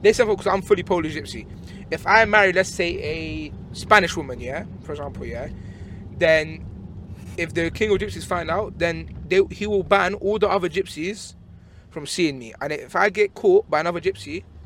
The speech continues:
seeing a gypsy person, which I, which I'm married to a Latina woman, then I'm not allowed to speak to them, and they will get kicked out automatically as well.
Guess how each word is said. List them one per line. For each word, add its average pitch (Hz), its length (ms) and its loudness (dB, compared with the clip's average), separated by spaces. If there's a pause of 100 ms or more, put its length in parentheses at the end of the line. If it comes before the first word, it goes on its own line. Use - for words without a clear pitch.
(500)
seeing 180 380 -2
a 147 60 -4
gypsy 156 280 -2
person, 139 280 -6
which 135 100 -10
I, 151 80 -6 (140)
which 147 180 -4
I'm 156 100 0
married 175 260 10
to 180 100 2
a 151 40 4
Latina 180 380 2
woman, 147 360 -4 (580)
then 156 520 -2 (680)
I'm 160 100 -2
not 214 100 2
allowed 160 120 6
to - 60 -10
speak - 180 -8
to - 80 -6
them, 185 240 -2
and 147 180 -6
they 196 140 10
will 175 160 6
get 180 160 2
kicked 180 240 2
out 147 120 6
automatically 156 520 -6
as 139 100 -8
well. 120 180 -6